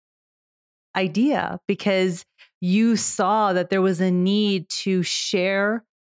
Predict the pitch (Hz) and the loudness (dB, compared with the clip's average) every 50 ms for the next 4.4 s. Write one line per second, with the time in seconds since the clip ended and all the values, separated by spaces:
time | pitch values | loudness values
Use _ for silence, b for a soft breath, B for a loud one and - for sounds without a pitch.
0 | _ _ _ _ _ 160 160 190 190 190 190 190 196 175 175 180 170 185 190 202 | _ _ _ _ _ -10 -4 -2 0 2 2 0 0 -2 -2 -4 -2 -2 0 0
1 | 214 208 190 175 175 175 165 - - - - - 233 247 277 302 269 202 160 127 | 0 0 0 0 0 -2 -2 -4 -6 -6 -4 -2 0 0 2 2 0 0 -2 -2
2 | 107 95 - 175 - - 190 185 170 - 170 180 185 196 202 196 196 165 202 185 | -4 -8 -10 -12 -6 -4 -2 -2 -2 -2 -2 0 0 2 2 0 0 0 0 -2
3 | 165 165 165 160 156 170 160 - - - 190 170 - - - 214 226 214 - - | -2 -2 -2 -2 -2 -2 -4 -6 -6 -6 -6 -6 -4 -4 -4 -4 -4 -4 -6 -6
4 | - - - - 170 175 - - | -6 -6 -6 -8 -10 -10 -12 -16